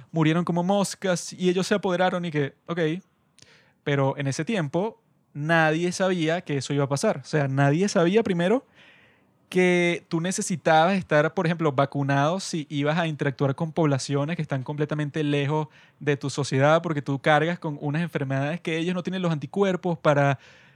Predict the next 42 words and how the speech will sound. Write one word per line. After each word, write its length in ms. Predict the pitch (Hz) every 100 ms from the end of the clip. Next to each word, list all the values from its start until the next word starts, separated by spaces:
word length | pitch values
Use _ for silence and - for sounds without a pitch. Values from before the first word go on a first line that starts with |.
| _
defenderse. 800 | 147 170 180 180 196 156 165 190 _ _ _ _ _ -
Nadie 420 | 156 180 170 180
sabía 400 | 175 156 156 175
eso, 260 | 165 - 185
nadie 680 | 165 143 147 170 170 156
sabía 320 | 135 147 143 143
qué 120 | 160
carajo 280 | 156 151 160
era 100 | 160
un 100 | 151
anticuerpo 720 | 165 160 156 180 175 139 180 _ _ _ _ _ -
en 140 | 147
mil 180 | 135 135
cuatrocientos. 880 | 127 160 151 151 165 135 170 - - _ _ _ _ _ _ _ -
Entonces, 420 | 143 151 143 165
cuando 240 | 196 185
pasó 300 | 170 147 156
todo 260 | 160 180 180
eso, 500 | 170 165 220 208 180
fue 280 | - 156 147
algo 240 | 175 202
totalmente 640 | 220 185 170 190 196 226 -
accidental 720 | 165 170 - 160 143 151 160
que 100 | 214
yo 80 | 196
en 80 | 147
la 80 | 156
serie 320 | - 170 180
de 160 | 185 170
Hernán 260 | 147 143 143
Cortés 460 | 151 160 180 170
digo 200 | 151 165
que 80 | 170
fue 200 | 156 147
como 240 | 170 165 160
que 160 | 139
un 180 | 135 143
paso 460 | - 165 160 - 175
del 140 | 160
destino 440 | 139 - 147 147
porque, 240 | 160 165 139
bueno, 300 | 131 127